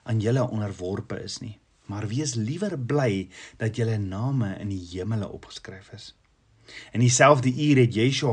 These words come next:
hom in die gees verheug en gesê, "Ek loof U, Vader, Here van die hemel en aarde, dat U hierdie dinge verberg het vir wyse en verstandige mense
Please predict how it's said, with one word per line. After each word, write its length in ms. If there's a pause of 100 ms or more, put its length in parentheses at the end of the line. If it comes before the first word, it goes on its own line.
hom 240
in 80
die 100
gees 600 (340)
verheug 560
en 80
gesê, 420
"Ek 200
loof 280
U, 100
Vader, 500 (300)
Here 300
van 160
die 200
hemel 380
en 300
aarde, 440 (220)
dat 280
U 20
hierdie 420
dinge 300
verberg 760
het 240 (240)
vir 280
wyse 380
en 140
verstandige 680
mense 520